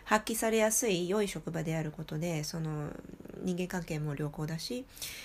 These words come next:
業績も、あの、良好だしっていう、えー、ポジティブな環境の方が絶対的にいいわけじゃないですか。どうせ仕事をしなくちゃいけないからね、人間って。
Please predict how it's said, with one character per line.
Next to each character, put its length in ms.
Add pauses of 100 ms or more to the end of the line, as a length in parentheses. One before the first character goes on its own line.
(160)
業 100
績 340
も、 300
あ 100
の、 140
良 140
好 160
だ 100
し 140
っ 40
て 200
い 140
う、 260 (360)
え 160
ー、 40
ポ 120
ジ 120
テ 100
ィ 20
ブ 60
な 120
環 180
境 120
の 120
方 140
が 80
絶 140
対 120
的 200
に 140
い 40
い 40
わ 100
け 100
じ 60
ゃ 40
な 80
い 40
で 80
す 100
か。 100
ど 100
う 40
せ 100
仕 140
事 180
を 60
し 120
な 80
く 40
ち 100
ゃ 20
い 40
け 100
な 80
い 40
か 100
ら 80
ね、 120
人 160
間 100
っ 20
て。 160